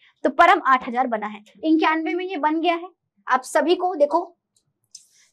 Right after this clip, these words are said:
चित्र के साथ मेरा विषय बहुत इंटरेस्टिंग हो जाता है। ये देखिए, ये है क्या है आपका परम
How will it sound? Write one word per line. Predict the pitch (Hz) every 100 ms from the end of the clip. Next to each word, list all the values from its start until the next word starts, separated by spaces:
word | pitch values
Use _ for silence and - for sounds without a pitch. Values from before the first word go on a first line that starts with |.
| _ -
चित्र | 330 330 381
के | 381 370
साथ | 359 339 339
मेरा | 330 320
विषय | 320 320 349 277
बहुत | 294 392 392 311
इंटरेस्टिंग | 294 302 302 - 311
हो | 277
जाता | 247 - 214
है। | 214 _ _ -
ये | 311
देखिए, | 294 269 220 - -
ये | 285 359
है | 359 370
क्या | 370 311 330
है | 392 381
आपका | 370 - - -
परम | 302 302 269